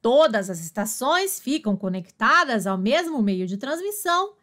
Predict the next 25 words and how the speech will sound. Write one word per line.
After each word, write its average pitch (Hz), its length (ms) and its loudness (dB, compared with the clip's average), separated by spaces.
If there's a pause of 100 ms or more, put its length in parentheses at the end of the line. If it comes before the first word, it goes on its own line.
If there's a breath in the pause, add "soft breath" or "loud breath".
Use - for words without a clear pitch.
(140)
em 427 140 -6
uma 359 220 -4
conexão 302 920 -2
ponto-multiponto. 240 1200 -2 (640)
Um 202 80 2
sinal 214 500 2
gerado 208 520 2
por 185 180 -8
um 170 80 -6
nó 233 220 0
de 202 120 -2
origem 196 400 -2
qualquer 302 580 -2 (140 soft breath)
se - 200 -6
propagará 403 800 2
por 311 200 -6
todo 214 300 0
o 226 60 2
barramento 277 760 0
em 208 180 0
ambas 226 380 0
as 151 180 -10
direções 269 760 -4 (360)
e, 196 160 0
assim, 320 500 0